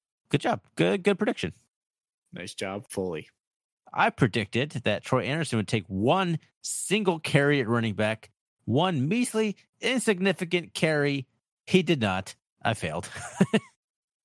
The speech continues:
Speaker 2: Dude, he did so good on offense. He gave the ball up. It was great. He just didn't need to run the ball. I mean, he had that first play, whatever. But, yeah. <laughs>
Speaker 1: It's pretty funny how you ridiculed me for my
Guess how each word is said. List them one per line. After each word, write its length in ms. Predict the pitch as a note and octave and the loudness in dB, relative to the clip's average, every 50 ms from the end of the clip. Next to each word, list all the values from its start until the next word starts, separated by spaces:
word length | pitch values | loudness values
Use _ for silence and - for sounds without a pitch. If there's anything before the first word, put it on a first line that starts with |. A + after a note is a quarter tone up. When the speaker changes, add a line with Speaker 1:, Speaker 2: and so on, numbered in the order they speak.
| _ _ _ _ _ _ _ - - - _ _ _ _ _ _ _ _ _ _ _ _ _ _ - | _ _ _ _ _ _ _ -18 -18 -18 _ _ _ _ _ _ _ _ _ _ _ _ _ _ -18
Speaker 2:
Dude, 160 | - - - | -10 -4 0
he 200 | F4 D#4+ D4+ D#4 | 2 4 4 4
did 200 | D4 F4 F4 F4 | 4 4 2 2
so 200 | - - D#4 D#4+ | 2 0 -2 2
good 180 | D#4 F4 E4 F4 | 2 4 4 4
on 180 | D#4 C#4+ C#4+ | 4 4 4
offense. 400 | C4 A#3 G#3 G#3 - - F3 - | 4 2 2 4 4 2 4 4
He 120 | - A#3 G#3+ | 2 2 4
gave 260 | C4+ C4+ C#4 C#4+ C#4 | 4 4 4 4 2
the 80 | D4 C4+ | 0 2
ball 380 | C4+ D#4+ D#4+ D4+ D4 D4+ D#4 | 4 4 4 4 4 4 2
up. 140 | D4 C3+ - - | 2 0 0 0
It 40 | F#3+ | 0
was 140 | G3 A#3 G#3+ | 0 0 0
great. 560 | G3 F3 E3+ - A3 A#3 G#3+ F3+ C#3+ - - _ | -2 -2 -2 0 0 2 2 2 0 -2 -6 _
He 220 | - A3 G3 G3 | -4 -2 -2 0
just 240 | G3 A#3 A3 G3 - | 0 -2 -2 -4 -4
didn't 200 | - G3+ F#3 F3 | -4 -2 0 0
need 280 | F3 F3 F3 F3 F3+ F#3+ | 2 0 0 0 -2 -2
to 100 | F#3 D#3+ | -2 0
run 220 | D#3 D3 C#3+ C#3 | 0 0 0 0
the 80 | C3 A#2+ | 0 0
ball. 200 | A#2 A#2+ G#2+ G2 | 0 0 0 2
I 140 | F#2 C3 D#3 | 2 0 2
mean, 160 | E3 E3 D#3 D#3+ | 2 2 2 2
he 160 | D#3+ E3 D#3 | 4 4 4
had 140 | D3 C#3+ C#3+ | 4 4 2
that 180 | C3 A#2+ A2+ | 2 0 2
first 260 | - C3 B2+ A#2+ - - | 2 0 0 0 0 -2
play, 200 | A#2 G#2+ G#2 G2+ | 0 2 2 2
whatever. 500 | G#2 A2+ A#2 A2+ G2+ F#2 E2+ E2 - - _ _ _ _ _ _ - | 2 2 2 2 0 -2 -4 -8 -10 -12 _ _ _ _ _ _ -6
But, 180 | A#2+ G#2 G#2+ A2+ | -4 -2 -2 -4
yeah. 240 | A#2 G2 E2+ C#3+ C#3 - _ _ _ _ _ _ _ _ _ _ - - | -4 -6 -8 -12 -14 -16 _ _ _ _ _ _ _ _ _ _ -4 -4
<laughs> 60 | - - - - - _ - - - _ G4+ - - - - | -4 -4 -6 -10 -8 _ -8 -8 -8 _ -10 -10 -10 -6 -4
Speaker 1:
It's 200 | C#3+ E3 C3+ - | -2 -2 -2 2
pretty 240 | - F#3+ F3 D3+ B2 | 2 4 4 4 2
funny 320 | - - C3+ C3 C3+ A#2+ | 2 2 2 4 2 2
how 160 | A2 B2 A#2+ | 4 4 4
you 480 | A#2+ G#2 G#2 G#2+ G#2+ G#2 G2+ F#2 F2 - - _ _ _ _ _ _ _ _ _ _ | 4 4 4 4 6 4 4 2 0 -2 -6 _ _ _ _ _ _ _ _ _ _
ridiculed 580 | - F#2+ G2 C3+ F#3+ - - - - D3 C3 G2+ | -2 2 2 4 4 2 2 2 2 2 2 2
me 180 | F#2+ F#2+ F#2 A2 | 2 -2 -2 -2
for 260 | - - - A#2 G2+ | -4 -2 0 0 2
my 400 | F#2+ F#2+ F#2+ F#2 F2+ F2 F2+ - | 2 0 -2 -2 -4 -4 -6 -8